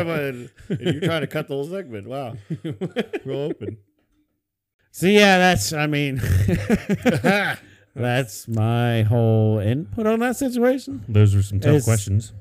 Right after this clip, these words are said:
Speaker 3: it's very, I mean, you know, we talk about
Speaker 2: Get to the li-
Speaker 3: what, um, m-, kill, marry, you know.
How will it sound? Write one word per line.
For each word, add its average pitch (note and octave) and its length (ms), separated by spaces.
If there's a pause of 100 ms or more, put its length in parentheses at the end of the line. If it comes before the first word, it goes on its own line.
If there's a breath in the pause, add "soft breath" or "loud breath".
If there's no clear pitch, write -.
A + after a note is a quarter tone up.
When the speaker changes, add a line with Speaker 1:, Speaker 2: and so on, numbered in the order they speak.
(100)
Speaker 3:
it's A2 220
very, - 280
I F#3+ 200
mean, G3 340
you F#3+ 160
know, G#2+ 160
we A2+ 200
talk C#3 180
about G2 380 (680)
Speaker 2:
Get G2+ 140
to G2 80
the F#2+ 60
li- G#2 180
Speaker 3:
what, B2 260 (260)
um, G2 300 (420)
m-, G2+ 300 (280)
kill, A2 520 (260)
marry, G#2 640 (260)
you G#2+ 160
know. E2 220